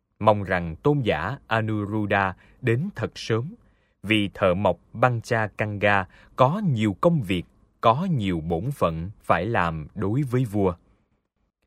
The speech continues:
"Thưa vâng, tôn giả." Người ấy vâng đáp thợ mộc Panchakanga,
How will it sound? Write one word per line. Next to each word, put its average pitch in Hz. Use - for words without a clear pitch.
"Thưa 170
vâng, 147
tôn 131
giả." 92
Người 98
ấy 123
vâng 117
đáp 139
thợ 87
mộc 90
Panchakanga, 113